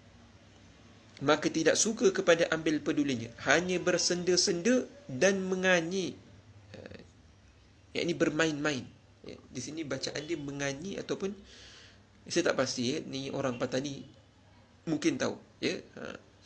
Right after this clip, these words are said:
Dia maksud menganyi di sini. Tapi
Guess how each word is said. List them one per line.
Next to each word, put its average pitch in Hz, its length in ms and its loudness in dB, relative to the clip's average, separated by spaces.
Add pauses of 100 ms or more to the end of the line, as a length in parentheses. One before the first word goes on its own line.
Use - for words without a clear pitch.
(520)
Dia 147 80 -6
maksud 147 480 -2
menganyi 120 480 -2
di 117 80 -8
sini. - 240 -12 (160)
Tapi - 480 -2